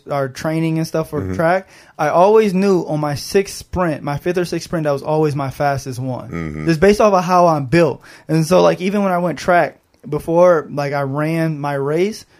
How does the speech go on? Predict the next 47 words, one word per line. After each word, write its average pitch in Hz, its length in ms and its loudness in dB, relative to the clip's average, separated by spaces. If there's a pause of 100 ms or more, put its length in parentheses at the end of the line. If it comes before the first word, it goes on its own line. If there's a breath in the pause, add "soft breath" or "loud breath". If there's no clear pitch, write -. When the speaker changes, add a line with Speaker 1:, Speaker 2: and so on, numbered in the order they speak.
(160 soft breath)
Speaker 1:
I'll 143 120 0
do, 151 160 -2
like, 135 180 -2
four 147 240 0
or 151 60 -2
five 147 260 -2
sprints 143 320 -8
on 147 80 -8
the 139 60 -12
curb 170 440 -2 (300 soft breath)
to, 143 80 -10
'cause 143 300 -6
I 147 120 0
know 180 400 2
that 156 240 0
on 147 140 -2
my 139 140 -4
sixth - 420 -4
one, 170 420 0
that's 143 240 -2
when 151 140 -4
I 135 100 -4
perform 147 580 -6
the 131 60 -6
best. 123 500 -6
Speaker 2:
Mm-hmm. 82 340 -4
Speaker 1:
And 151 140 2
so 160 340 2 (320 loud breath)
I 160 100 -2
knew 185 180 2
that. 208 280 4
And 165 220 2
then 240 360 4 (320 soft breath)
the 156 100 -2
timing 190 600 0
of, 147 340 -2 (320)
of 143 180 -2
knowing 185 340 2
how 185 200 0
I 160 180 2
am 160 300 -2
physically, 196 580 -2 (220 soft breath)
and 147 80 -6
then 135 140 -6
timing 165 520 -2
of 147 160 -2
my 139 300 -6